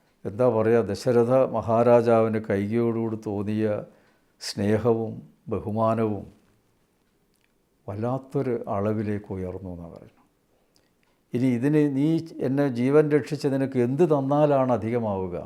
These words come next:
അതിന് പകരം എന്താണ് എനിക്ക് തരാൻ പറ്റുക?" എന്നതിനെപ്പറ്റി ചിന്തിച്ച് ദശരഥൻ രണ്ട് വരങ്ങൾ നൽകുകയാണ്.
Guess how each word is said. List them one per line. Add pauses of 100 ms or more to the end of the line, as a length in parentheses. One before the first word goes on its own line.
(840)
അതിന് (100)
പകരം
എന്താണ്
എനിക്ക്
തരാൻ
പറ്റുക?" (1040)
എന്നതിനെപ്പറ്റി
ചിന്തിച്ച് (960)
ദശരഥൻ (200)
രണ്ട്
വരങ്ങൾ (300)
നൽകുകയാണ്.